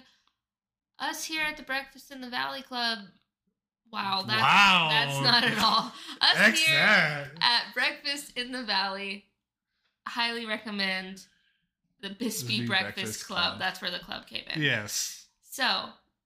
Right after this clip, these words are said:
Speaker 1: thank you for listening. Hope you enjoyed, and know that we are going to include the website of Bisbee Breakfast Club in our show notes.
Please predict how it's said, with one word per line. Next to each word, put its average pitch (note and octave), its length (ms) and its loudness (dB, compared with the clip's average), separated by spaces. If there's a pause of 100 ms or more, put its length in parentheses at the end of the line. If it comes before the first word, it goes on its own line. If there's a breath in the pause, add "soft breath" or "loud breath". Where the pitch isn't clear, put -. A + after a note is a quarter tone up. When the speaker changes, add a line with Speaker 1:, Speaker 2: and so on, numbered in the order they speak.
(680)
Speaker 1:
thank D4 240 -8
you F#4 80 -8
for B3+ 120 -10
listening. G3+ 680 -10 (420)
Hope D#4+ 220 -2
you C4 140 -2
enjoyed, G3+ 680 -2
and A3 420 -2
know A#3 280 0
that A#3+ 180 -4
we A#3 120 -2
are A3+ 100 -4
going A3+ 260 -6
to A#3 100 -8
include G#3+ 340 -10
the G3+ 100 -8
website A#3+ 600 -6
of G#3 160 -10
Bisbee A3 320 -10
Breakfast G#3 420 -12
Club G#3 340 -8
in G#3+ 160 -4
our G#3 140 -8
show C4 260 -14
notes. C#4+ 380 -20